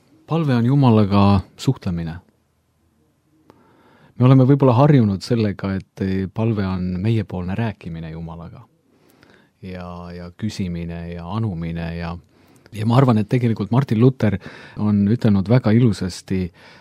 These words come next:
see on, oligi tegelikult selle nädala alguses, kui algas see oikumeeniline allianss, äh, palvenädal Tallinnas, siis, äh, me olime esimesel õhtul Nõmme rahukoguduses ja, ja seal, äh, kirikulaule lauldes ma sattusin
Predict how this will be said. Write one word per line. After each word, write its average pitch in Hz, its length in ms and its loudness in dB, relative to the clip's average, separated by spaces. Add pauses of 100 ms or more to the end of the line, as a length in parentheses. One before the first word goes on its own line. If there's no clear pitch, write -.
(180)
see 117 180 -2
on, 160 220 0
oligi 165 260 0
tegelikult 104 480 -2
selle 113 220 2
nädala 113 340 2
alguses, 92 460 -4
kui 95 200 -4
algas 98 420 -2
see 95 240 -2 (360)
oikumeeniline 92 840 -2 (500)
allianss, 117 480 0
äh, 104 300 -6
palvenädal 98 1200 -2
Tallinnas, 90 540 -2 (100)
siis, 95 340 -6
äh, 92 140 -4
me 95 140 -2
olime 101 240 2
esimesel 98 400 -2
õhtul 87 400 -6 (420)
Nõmme 110 320 2
rahukoguduses 113 840 -6 (100)
ja, 92 160 -4 (640)
ja 104 100 -8
seal, 110 300 0 (100)
äh, 98 140 -2 (100)
kirikulaule 113 560 0
lauldes 107 640 -2
ma 98 320 -2
sattusin 104 400 -4